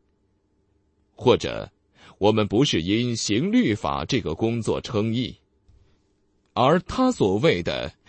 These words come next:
只要信主耶稣基督就必得救的结论，不会与这些段落协调一致。有许多圣经段落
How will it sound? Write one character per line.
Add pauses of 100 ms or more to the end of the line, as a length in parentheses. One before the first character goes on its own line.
(140)
只
要
信
主
耶
稣
基
督 (160)
就
必
得
救
的
结
论， (300)
不
会
与
这
些
段 (140)
落
协
调
一
致。 (1500)
有
许
多
圣
经
段
落